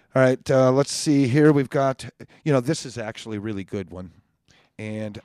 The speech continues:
I think I've got some other basic quotes of his. Uh, we've, this was a letter written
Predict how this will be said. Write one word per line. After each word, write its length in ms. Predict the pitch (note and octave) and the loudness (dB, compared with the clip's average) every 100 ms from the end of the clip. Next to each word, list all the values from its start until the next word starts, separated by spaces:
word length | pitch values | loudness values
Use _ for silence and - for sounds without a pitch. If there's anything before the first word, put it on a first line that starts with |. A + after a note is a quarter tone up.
| _ - | _ -14
I 40 | |
think 260 | - F3 C3 | -8 -6 -6
I've 140 | G#2 | -6
got 240 | C3 C3+ | -6 -8
some 220 | - A2 G2 | -10 -18 -14
other 360 | A#2 B2 C3 B2 - _ _ _ _ _ _ _ _ _ | -8 -6 -6 -8 -14 _ _ _ _ _ _ _ _ _
basic 460 | C#3+ D3 - C#3 - | -6 -4 -6 -8 -10
quotes 400 | - A#2+ A2 - | -4 -2 -4 -8
of 140 | F#2+ | -14
his. 560 | G#2 G#2+ G2+ A2 - - _ _ _ _ _ _ _ _ _ - G#2+ | -10 -8 -8 -10 -12 -16 _ _ _ _ _ _ _ _ _ -18 -12
Uh, 460 | A2+ A#2 A#2+ A2+ | -8 -6 -6 -6
we've, 220 | G#2+ G2 _ _ - _ _ _ _ _ _ _ _ _ _ _ _ _ _ _ _ _ _ _ _ _ _ _ _ _ _ - - | -6 -10 _ _ -20 _ _ _ _ _ _ _ _ _ _ _ _ _ _ _ _ _ _ _ _ _ _ _ _ _ _ -20 -6
this 320 | B2+ A3 - | 4 4 6
was 220 | F3+ C#3+ | 6 6
a 140 | C3 A#2 | 2 -2
letter 500 | A2 C3 A2+ F#2 F2 - | 2 2 2 -2 -10 -14
written 500 | G#2 A#2 C3 B2+ A#2+ | -6 -4 -4 -6 -10